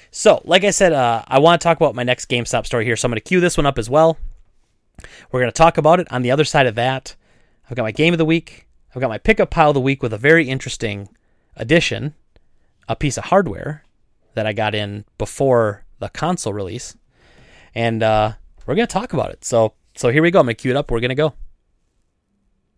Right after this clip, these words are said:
So next up on the podcast, like I was talking about earlier, we're gonna talk about GameStop again, but this one not necessarily in such a negative way. A little bit, because I do struggle to understand what they're trying to do with this.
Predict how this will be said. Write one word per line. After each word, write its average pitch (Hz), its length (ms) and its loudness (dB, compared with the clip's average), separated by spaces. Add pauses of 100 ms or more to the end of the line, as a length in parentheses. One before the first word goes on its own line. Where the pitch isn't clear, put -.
(1800)
So - 140 -4
next 247 200 -2
up 165 100 2
on 147 80 4
the 127 60 0 (120)
podcast, 117 380 0
like 160 100 0
I 151 60 2
was 135 100 -2
talking 123 260 -2
about 110 160 -2
earlier, 123 420 -4 (720)
we're 160 100 2
gonna 233 100 4
talk 240 120 0
about 240 160 2
GameStop 214 360 0
again, 127 640 0 (120)
but 202 100 -4
this 294 160 -6
one 311 120 2
not 285 140 -2
necessarily 233 400 0
in 175 60 -2
such - 200 -6
a 135 60 -8
negative 143 340 -2
way. - 280 -18 (400)
A 202 60 6
little 254 220 6
bit, 117 300 -2 (180)
because 160 440 0 (160)
I 147 60 4
do 185 180 2
struggle 151 460 0
to - 180 -10
understand 120 560 -4
what 110 100 -6
they're 117 80 -8
trying 113 200 -6
to 101 40 -8
do 117 140 -8
with 123 140 -6
this. - 340 -6